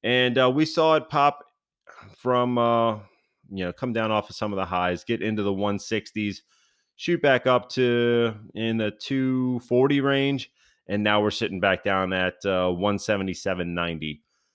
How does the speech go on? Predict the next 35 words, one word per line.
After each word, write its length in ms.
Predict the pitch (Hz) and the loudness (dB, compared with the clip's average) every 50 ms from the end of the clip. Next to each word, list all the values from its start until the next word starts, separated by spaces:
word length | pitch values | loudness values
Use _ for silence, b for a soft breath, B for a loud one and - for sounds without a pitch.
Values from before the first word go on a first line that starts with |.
| _ _ | _ _
So 120 | - 120 | -4 -2
we've 160 | 127 139 131 | -2 -2 0
come 220 | - - 175 175 175 | 2 2 2 4 4
up 140 | 175 165 - | 4 4 4
off 220 | 151 156 156 147 | 4 2 2 2
some 180 | - - 151 151 | 2 0 0 0
of 100 | 151 139 | 0 0
the 100 | 143 139 | 0 2
lows 480 | 135 135 135 135 135 135 135 135 - | 4 4 6 6 6 6 4 4 0
from, 540 | - - - 131 127 127 123 123 123 123 120 | -4 -4 -2 0 0 2 2 0 0 0 0
uh, 300 | 117 113 113 110 110 107 | 2 2 2 2 2 0
May. 480 | 101 104 107 117 127 143 165 180 175 147 _ | 0 0 2 2 2 2 2 0 -2 -6 _
We, 240 | - 104 107 110 113 | -4 -2 -2 -2 -2
we 180 | 80 95 107 101 | -2 -4 -2 0
hit 180 | 117 113 113 | -2 -2 0
down 240 | - 110 110 113 107 | 0 0 0 2 0
near 180 | 110 107 104 104 | 0 0 2 2
that 160 | 101 101 92 | 2 2 2
one 180 | 95 101 101 98 | 0 0 -2 -4
forty 300 | - - 104 110 117 117 | -4 -4 -4 -2 -2 -2
mark. 360 | 113 117 117 120 120 - _ _ _ _ _ _ _ _ _ _ _ _ _ _ _ | -2 0 0 -2 -2 -4 _ _ _ _ _ _ _ _ _ _ _ _ _ _ _
But, 240 | - 131 131 127 - | 0 0 0 2 2
uh, 480 | 143 135 131 131 127 127 127 123 120 113 - 78 - _ 107 | 4 4 6 6 6 6 4 2 0 -2 -6 -14 -20 _ -6
you 100 | 110 117 | -4 0
know, 120 | 104 101 | 0 0
this 200 | 101 110 123 - | 0 -2 -4 -4
one's 160 | - 123 117 98 | -2 -4 -2 0
gonna 160 | 117 107 101 | 0 -2 -2
be 200 | 92 104 104 - | -2 -2 -2 0
a 200 | 87 98 98 95 | 0 0 -2 -2
crowd 520 | - - - 104 98 98 98 98 95 - | -4 -4 0 0 2 4 2 2 0 0
or 200 | 85 92 87 87 | -2 0 0 0
a 260 | 87 85 82 82 82 - _ _ _ _ _ _ _ _ _ | 0 0 0 -2 -2 -4 _ _ _ _ _ _ _ _ _
cloud 340 | - 123 120 113 110 107 | 0 2 4 4 4 2
security, 760 | - - 101 - - 110 107 107 104 101 98 98 98 98 - | 0 -6 -8 -6 -4 -2 0 0 0 0 0 -2 -4 -4 -6